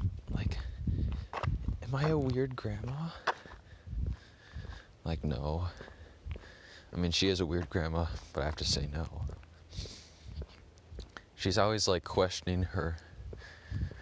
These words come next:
her stance. Not her stance. Her worth as a grandma.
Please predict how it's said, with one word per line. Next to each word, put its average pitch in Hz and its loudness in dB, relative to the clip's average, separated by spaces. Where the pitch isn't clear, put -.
her 87 2
stance. 85 2
Not - -2
her 78 -4
stance. - 0
Her 104 4
worth 90 2
as 82 2
a 90 4
grandma. 76 2